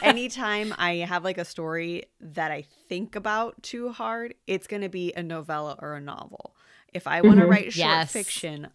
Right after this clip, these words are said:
Speaker 1: I have to get, like, a prompt or a quick idea, and then I have to spew it out, because if I think about it too long, I'm like, "It's a whole novella."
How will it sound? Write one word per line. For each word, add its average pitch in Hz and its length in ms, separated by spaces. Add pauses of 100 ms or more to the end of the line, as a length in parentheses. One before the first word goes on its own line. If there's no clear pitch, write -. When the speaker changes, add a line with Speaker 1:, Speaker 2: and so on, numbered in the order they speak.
Speaker 1:
I - 80
have 160 180
to 175 120
get, 165 280
like, 170 320
a 175 120 (160)
prompt 202 400
or 196 120
a 180 60
quick - 260
idea, 180 440
and 165 120
then 165 100
I 170 60
have 170 180
to 160 160
spew 190 460
it 202 80
out, 170 440 (340)
because 156 460
if 160 140
I 151 100
think 233 200
about 185 200
it 165 100
too - 160
long, 151 280
I'm 175 100
like, - 200
"It's 466 160
a - 60
whole 220 180
novella." 262 500